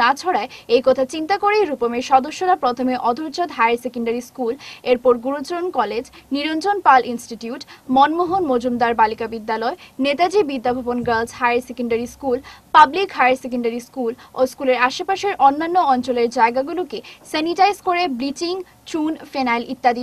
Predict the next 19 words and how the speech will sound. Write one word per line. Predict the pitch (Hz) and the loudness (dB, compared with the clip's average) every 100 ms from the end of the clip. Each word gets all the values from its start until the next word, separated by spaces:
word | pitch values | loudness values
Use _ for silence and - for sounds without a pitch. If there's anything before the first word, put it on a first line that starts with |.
| 240 | -6
ছড়িয়ে | 294 294 320 | -8 -6 -6
ছিটিয়ে | 320 320 330 | -6 -8 -4
দেওয়া | 233 220 220 | -2 -2 -4
হয়েছে। | - - 208 - _ _ _ _ _ _ _ _ _ _ | -6 -8 -12 -12 _ _ _ _ _ _ _ _ _ _
বর্তমান | 254 311 349 440 453 508 | 0 2 2 2 4 4
বিজেপি | 330 320 359 415 427 | 4 0 0 0 4
সরকার | 381 381 339 | 4 4 0
থাকা | 294 269 | -4 -2
সত্ত্বেও | 269 302 302 381 392 285 | -2 -4 -6 -2 4 8
কাজ | 269 262 | 6 6
হচ্ছে | 294 - | -6 -6
না | 311 | -4
বলে | 294 294 302 | -2 -4 -2
সংবাদ | 294 269 277 262 | 0 4 4 6
মাধ্যমে | 262 262 330 359 | 2 2 -6 0
জানান | 311 302 302 - | 2 2 0 4
শালচাপড়া | 269 277 311 302 311 | 4 4 0 -4 -6
জিপির | 269 247 254 240 | -6 -6 -8 -4
ঘাগড়াপাড় | 269 262 302 294 311 | 0 0 0 2 0